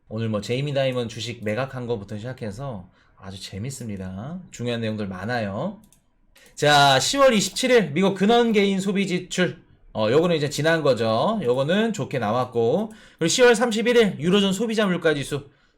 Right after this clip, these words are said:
어, 십팔 시 발표되고 이 일 날 연준 금리 결정 있습니다. 그리고 금리 결정도 중요하지만 제일 중요한 거 비오지에이 통화정책 회의, 그리고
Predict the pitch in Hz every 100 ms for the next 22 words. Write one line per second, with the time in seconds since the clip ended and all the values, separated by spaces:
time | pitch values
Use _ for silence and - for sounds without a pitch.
0 | _ - - - 226 202 202 170 156 160
1 | 156 180 233 240 135 160 175 156 127 135
2 | 156 156 - 170 208 175 156 117 117 143
3 | 120 110 143 220 - - - - 180 185
4 | 196 233 233 220 208 202 170 175 180 185
5 | 190 214 233 254 - _ _ _ _ 151
6 | 165 170 170 170 170 208 226 226 - _
7 | - 190 226 208 190 180 190 240 220 196
8 | 190 180 175 151 131 156 156 233 240